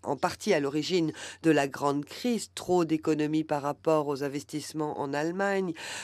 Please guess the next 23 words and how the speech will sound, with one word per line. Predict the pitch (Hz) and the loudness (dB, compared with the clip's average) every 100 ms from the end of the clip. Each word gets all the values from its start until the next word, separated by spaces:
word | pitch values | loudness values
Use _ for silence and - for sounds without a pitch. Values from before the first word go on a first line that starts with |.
| - | -2
euh, | 160 151 | 4 8
et | 156 | 8
puis | 160 165 160 | 6 2 2
les | 147 | 0
problèmes | - 143 147 143 | -2 -4 -2 2
dans | 147 | 2
le | 170 | 4
Golfe, | 175 190 160 | 6 4 2
et | 139 | -4
puis | 143 | -2
dans, | 139 139 - | 0 0 0
en | 160 | -2
Chine, | 156 - 196 180 | -2 -2 -2 0
et | 143 | 0
puis, | - - 165 - - - 151 | 0 4 4 4 -10 -8 -2
euh, | 151 - - | -2 -2 -10
trop | - 190 185 170 - _ - | 2 6 6 6 0 _ -16
d'investissements | - 143 170 165 160 156 156 - 160 | -14 -4 2 2 2 -2 -6 -2 0
dans | 139 139 | 0 -2
d'autres | 151 147 - | -2 -4 -4
pays. | 151 190 190 202 202 - - - - | -2 2 2 0 -4 -10 -14 -14 -4
Euh, | 190 180 170 | 0 2 2
c'est, | 165 - - 165 | 0 -4 -8 -10